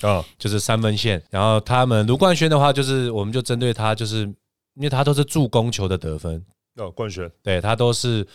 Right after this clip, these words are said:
Speaker 2: 没有下球的那个三分的比例非常的高。
Speaker 1: 所以就他是接队友给他球，
Speaker 2: 对，catch and shoot。
Speaker 1: 他不，他不是自己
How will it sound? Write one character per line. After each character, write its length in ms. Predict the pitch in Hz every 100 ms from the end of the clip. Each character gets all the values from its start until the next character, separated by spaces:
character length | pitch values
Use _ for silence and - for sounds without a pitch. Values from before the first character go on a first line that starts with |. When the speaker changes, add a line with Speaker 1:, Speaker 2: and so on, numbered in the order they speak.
| - -
Speaker 2:
没 120 | 120
有 120 | 120
下 260 | - 135 110
球 200 | 98 92
的 220 | 95 87
那 120 | 104
个 100 | 98
三 220 | 87 107 107
分 140 | 107
的 80 | 101
比 200 | 87 78
例 120 | 92
非 180 | - 101
常 140 | 87
的 60 | 82 -
高。 200 | 85 82
Speaker 1:
所 140 | -
以 60 | 175
就 100 | 185
他 140 | 180
是 120 | 175 185
接 380 | - 156 160 156
队 220 | 185 123
友 120 | 104
给 200 | - 92
他 200 | 90 107
球， 0 |
Speaker 2:
对， 160 | 117 107
catch 260 | 151 165
and 80 | 120
shoot。 140 | 135
Speaker 1:
他 60 | 104
不， 60 | 80
他 100 | 170
不 140 | 127
是 140 | -
自 160 | 147 165
己 360 | 110 92 76